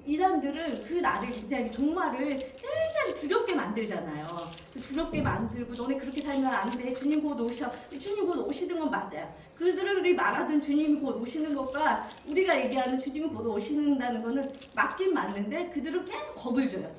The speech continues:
"너네 그렇게 살면 안 돼. 그러면 안 되잖아. 가진 거 다 필요 없어. 다 내놔." 이렇게 <laughs> 결국 이렇게 되잖아요. "물질 다 필요 없어. 다 내놔." 이렇게 되잖아요.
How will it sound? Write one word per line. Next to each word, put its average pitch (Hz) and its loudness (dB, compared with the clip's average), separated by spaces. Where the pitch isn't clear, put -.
"너네 349 0
그렇게 294 -4
살면 285 0
안 190 -6
돼. 208 -6
그러면 262 -2
안 254 -4
되잖아. 226 -4
가진 285 -4
거 277 0
다 277 -6
필요 302 -4
없어. 277 -2
다 277 -4
내놔." 294 4
이렇게 - 2
<laughs> - -6
결국 403 8
이렇게 - 8
되잖아요. - 2
"물질 349 0
다 - -6
필요 285 2
없어. 254 -2
다 226 -4
내놔." 247 4
이렇게 233 0
되잖아요. 208 0